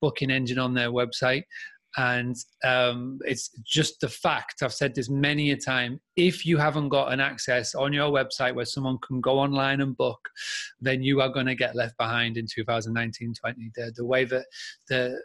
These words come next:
the way that somebody books a property now has changed so much. The old age method of guest finds property, uh, sends an email to the property owner asking for availability, waiting for a response and booking it,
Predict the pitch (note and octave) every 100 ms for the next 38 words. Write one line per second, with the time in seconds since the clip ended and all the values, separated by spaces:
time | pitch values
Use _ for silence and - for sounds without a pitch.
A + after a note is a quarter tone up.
0 | - _ - C#3 C3+ C#3+ C#3+ C#3+ - C#3
1 | C3 B2 A#2 - C3+ - C3 - C3+ C3+
2 | - C3 B2 B2+ B2+ - - - C#3 -
3 | D3 C#3 C3 - - D#3 C#3 C3+ C3 -
4 | - D3 - C#3 D3 D3+ C#3 B2+ C3 B2
5 | - B2 B2 - - B2 A#2 - B2 D3
6 | C3 - - C3+ B2+ B2 - - B2+ A#2
7 | - B2 A#2+ - - - - C3 C3+ -
8 | - D3 C#3 C3 C3 - - E3+ E3 D#3
9 | D3 C#3 B2+ - - - C#3+ C#3 C#3+ C#3
10 | B2+ C3+ C#3 C3 C#3+ B2+ - A#2+ C3+ B2
11 | C3 B2+ A#2+ B2+ C3 B2+ - - - C3+
12 | C#3+ C#3 A#2+ C#3 B2+ - C#3 C3 - A#2+
13 | A#2 - C#3 - D#3 F#3+